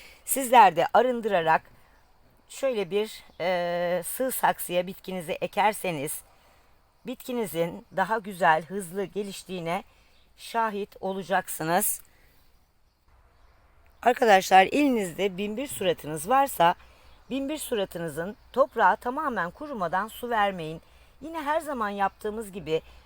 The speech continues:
tüm sukulent, e, bakımları gibi aslında bakım yapıyoruz. Ekstra farklı bir bakım yapmıyoruz. Fakat bin bir suratınızın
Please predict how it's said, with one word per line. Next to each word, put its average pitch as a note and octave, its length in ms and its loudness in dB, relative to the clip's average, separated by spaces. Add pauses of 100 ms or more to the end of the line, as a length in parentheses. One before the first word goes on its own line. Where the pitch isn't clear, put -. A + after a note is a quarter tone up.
(140)
tüm F4+ 220 -10
sukulent, B3 720 -6
e, F#3 480 -2 (100)
bakımları A#3 440 -2
gibi E3 320 -10 (160)
aslında D#3+ 400 -8
bakım E3 260 -10
yapıyoruz. F3 520 -8 (380)
Ekstra A#3 440 0
farklı B3+ 440 -4
bir F3 180 -16
bakım B3 320 -14
yapmıyoruz. F#3+ 580 -2 (340)
Fakat D4+ 380 0
bin C4+ 180 -2
bir E4+ 100 -6
suratınızın F#3 760 -6